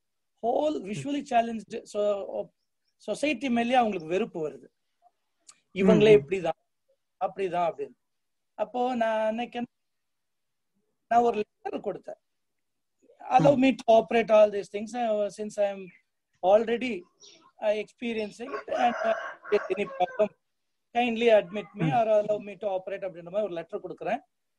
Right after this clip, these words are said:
Speaker 1: கொடுத்ததுக்கு அப்புறம்
Speaker 2: ஓகே சார்.
Speaker 1: மேனேஜர் கூப்பிடுறாங்க. Manager கூப்பிடும்போது, "இல்ல, இல்ல,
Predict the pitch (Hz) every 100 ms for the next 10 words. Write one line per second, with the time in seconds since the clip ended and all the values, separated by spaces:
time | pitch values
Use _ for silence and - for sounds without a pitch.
0 | _ _ _ - 226 285 277 226 - 262
1 | 220 226 - - - _ - 180 180 214
2 | 247 208 240 254 233 214 196 202 226 214
3 | 214 208 196 208 190 156